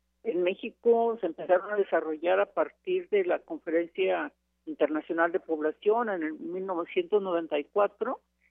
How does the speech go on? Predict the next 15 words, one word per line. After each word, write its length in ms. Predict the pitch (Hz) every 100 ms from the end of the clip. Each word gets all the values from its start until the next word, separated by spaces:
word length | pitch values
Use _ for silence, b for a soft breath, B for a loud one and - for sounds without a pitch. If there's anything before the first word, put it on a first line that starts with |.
| _ -
y 80 | 180
desde 260 | 196 190
ahí 260 | 202 240 269
hemos 320 | 262 254 226
visto 460 | 226 - - 247 247
cómo 720 | 214 208 226 226 208 160 -
ha, 200 | 160 -
han 240 | 160 185 -
surgido 540 | 226 - - 196 208
distintas 500 | 185 - 185 175 196 196
iniciativas 580 | 175 - - 185 185
de 80 | 175
parte 300 | - 160 -
del 160 | 190 175
gobierno 640 | 170 180 185 175 170 151